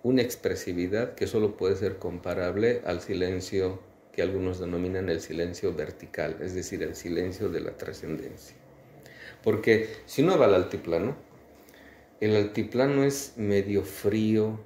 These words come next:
ófrico, solitario, y hay veces lo llena uno de, eh, angustia, si es que no está acostumbrado a ese tipo de paisaje.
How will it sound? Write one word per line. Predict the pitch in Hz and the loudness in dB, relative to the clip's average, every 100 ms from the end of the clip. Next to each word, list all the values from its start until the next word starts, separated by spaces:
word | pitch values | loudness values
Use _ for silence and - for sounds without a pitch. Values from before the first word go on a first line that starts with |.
| - | -8
ófrico, | 90 95 - 104 101 - 101 101 104 - - - - | -2 -2 -2 -8 -8 -4 -2 -2 -4 -12 -20 -20 -20
solitario, | - - 85 87 - 98 98 101 101 98 101 101 - | -14 -6 -6 -6 -6 -2 0 0 0 0 0 -8 -2
y | 92 | 0
hay | 92 | 2
veces | 101 101 98 104 101 - - | 4 4 4 2 2 0 -4
lo | 95 | 0
llena | 95 101 98 92 | 2 4 4 4
uno | 98 101 95 92 | 4 4 4 4
de, | 92 101 107 - - - - | 6 6 4 -2 -16 -20 -14
eh, | 80 - | -8 -2
angustia, | 98 98 107 - - - - - - - - - - | 0 2 0 -2 -8 -12 -14 -16 -20 -20 -20 -20 -16
si | - 104 | -6 -2
es | 95 - | -2 -2
que | 95 | -4
no | 92 | -2
está | 95 98 | -4 -6
acostumbrado | - 78 - 78 80 87 87 73 | -6 -8 -10 -8 -2 2 2 0
a | |
ese | - 69 | -4 -10
tipo | - - 62 | -10 -8 -4
de | 67 | -2
paisaje. | - 73 - - | -2 -8 -8 -14